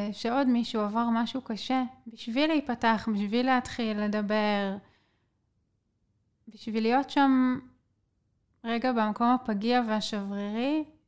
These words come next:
והכואב, והכואב מאוד, ש-, שהיא כל כך רגילה לחשוב, ודפוסי החשיבה שלה, שבני אדם לא, לא יכולים בהכרח לחוות מה שהיא, אבל היא ידעה שכלבה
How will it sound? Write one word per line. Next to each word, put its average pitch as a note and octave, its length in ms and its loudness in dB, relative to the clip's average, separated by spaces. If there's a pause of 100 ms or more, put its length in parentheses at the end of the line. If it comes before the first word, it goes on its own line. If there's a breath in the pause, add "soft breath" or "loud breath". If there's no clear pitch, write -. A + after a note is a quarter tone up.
(440)
והכואב, G#3 640 0 (120)
והכואב G3 440 -2
מאוד, G#3 460 -2
ש-, - 140 -12 (1120)
שהיא - 260 -4
כל A3 160 -2
כך B3 260 0
רגילה A#3 480 2 (800)
לחשוב, A3 500 -2
ודפוסי G#3+ 480 -6
החשיבה A3 540 -2
שלה, B3+ 240 -2
שבני G3+ 440 -2
אדם G3+ 500 0
לא, G#3 360 0 (1600)
לא G#3 180 -8
יכולים A3+ 580 2
בהכרח G3+ 460 -4
לחוות G3+ 460 -6
מה G3+ 120 -2
שהיא, F#3+ 340 -4
אבל G3+ 200 -6
היא G#3+ 120 -4
ידעה C4 200 -2
שכלבה A#3+ 440 -4